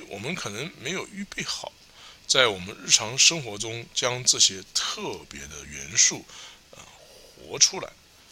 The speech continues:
有一个对基督的心公开的和详细的表达记录下来了。这些元素是很基本的。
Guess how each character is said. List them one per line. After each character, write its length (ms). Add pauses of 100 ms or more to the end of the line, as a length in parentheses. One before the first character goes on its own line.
(960)
有 140
一 140
个 240
对 200
基 220
督 160
的 160
心 540 (260)
公 320
开 340
的 200 (100)
和 480
详 580
细 220
的 140
表 340
达 220
记 160
录 140
下 240
来 100
了。 140 (760)
这 120
些 140
元 320
素 380
是 280
很 200 (120)
基 220
本 160
的。 160